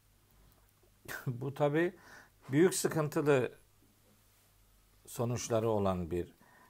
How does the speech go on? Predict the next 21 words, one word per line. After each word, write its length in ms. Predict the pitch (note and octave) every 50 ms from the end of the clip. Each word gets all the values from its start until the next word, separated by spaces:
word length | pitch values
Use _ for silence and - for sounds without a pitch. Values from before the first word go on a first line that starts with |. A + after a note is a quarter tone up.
| _ _ -
anlatım. 640 | F#2+ F#2 F#2+ F#2 F2 F2 - - E3 F#3 F#3+ G3+ - - _ _ _ _ _ _ _ _ - _
Peygamberimizi 1000 | E3 D3+ D3+ C3+ C#3+ C#3 C3+ B2 A#2+ A#2 A#2 A#2 A2 G#2+ A2 B2+ C3+ B2+ - - - - _ _ _ _ _ _ _ _ _ _ _ _ _ _ _ _ _ _
bir 140 | - B2 A#2+
defa 340 | C3+ B2 G#2+ D3 D#3 D#3+ C#3+
da 180 | D#3 D#3 D3+
değil, 300 | D3+ D#3 D3 A#2+ E2 - - _ _ _ _ _ _ _ _ _ _ _ _ _ -
işte 280 | - - - A2+ G#2+
defalarca, 840 | A#2+ A#2+ A2 - C3 B2 B2 B2+ C3+ C3+ A#2+ G2+ G2+ B2+ C3 E3+ G3+ - _ _ _ _ _ _ _ _ _ _ _ _ _ _ _ _ _
e, 440 | D#3 D3+ - B2+ B2 B2+ B2 B2 A#2+ A2+ A#2
göğsünün 600 | C3 C3 B2+ - - - C3 C3 C3 B2+ B2 A#2+
yarıldığı 760 | A#2+ A#2+ A#2 A2+ A#2 A2 G#2 G2+ G2+ G#2+ G#2 G#2+ B2 C#3+ D3+ - _ _ _ _ _ _ _ _ _ _ _ _ _ _ _ _ _ _ _ _ _ -
rivayetleri 800 | C3 B2+ A#2+ A2+ G#2+ G#2 G2+ F#2+ F#2 - - - G#2+ B2 - F#3
aktarılıyor 720 | - - - - - G#2+ F#2+ F#2+ F2+ E2 E2 D2+ D#2+ D#2+ -
böyle. 280 | - - - - C2 -
İster 300 | - - - - G#2 G2
istemez 520 | G2 - - - A2+ B2 C3 C3 A2+ -
insanlar 540 | A#2 G#2+ G2 - A#2 G#2+ G#2+ G#2 G2+ F#2+ F#2+
da 140 | G#2 G2+ A2
bundan 240 | G#2 G#2 B2 B2+ A#2+
etkileniyorlar. 920 | G#2+ - - - - G#2 G#2+ G2+ G2+ F#2+ F#2 F#2 F#2 A#2+ D3+ E3+ D3+ B2
Daha 380 | C3 B2+ B2 C#3+ D3+ D#3 - -